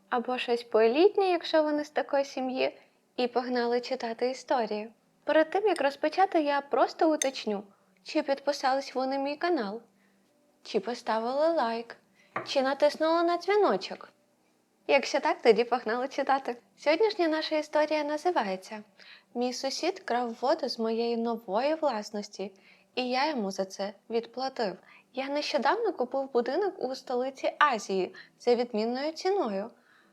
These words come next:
Продавці сімейні друзі, не жили в країні кілька років і терміново потребували грошей. Проте стан дому був плачевний.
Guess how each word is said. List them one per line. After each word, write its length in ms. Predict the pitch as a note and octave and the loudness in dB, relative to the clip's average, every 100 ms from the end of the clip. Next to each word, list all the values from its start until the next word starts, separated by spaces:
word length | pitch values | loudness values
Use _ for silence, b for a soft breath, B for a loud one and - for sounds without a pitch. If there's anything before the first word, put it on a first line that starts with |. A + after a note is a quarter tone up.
| _ | _
Продавці 540 | C#4 C#4+ - - G#4 | 2 2 2 0 0
сімейні 580 | G#4+ A#3+ A#3+ D4 F#4+ E4 | 0 -2 -2 0 0 0
друзі, 500 | - F#3+ F3 - - B B _ | 0 -2 -2 -8 -12 B B _
не 140 | A#3+ C4 | -4 0
жили 220 | D4 G4+ | 2 2
в 100 | A#4 | 0
країні 460 | C4+ C4+ D4 C#4 | -4 -4 -4 -6
кілька 420 | B3+ E4 F4+ - C4+ | -4 -2 -2 0 0
років 540 | D4 - E4+ D#4 - | 0 0 -2 -4 -4
і 100 | B3 | -6
терміново 680 | A#3 A3+ A3+ G#3+ A#3+ E4 C#4+ | -2 -4 -4 -4 -4 -2 -2
потребували 720 | G3+ - G#3 A3 A3 A3 A#3 | -2 -4 -8 -6 -4 -4 -4
грошей. 500 | C#4+ E4 - F#3 - | -4 -4 -4 -6 -4
Проте 340 | - C#4 C#4 C#4+ | 0 2 2 0
стан 340 | - C#4 C4+ | -2 -4 -2
дому 320 | C#4+ F4+ A4 | 0 2 0
був 300 | A#3+ A#3 B3 | 0 -2 -6
плачевний. 800 | B3 D#4 E4+ - G#3+ F#3+ F#3+ G3+ | -2 2 2 0 -6 -6 -12 -14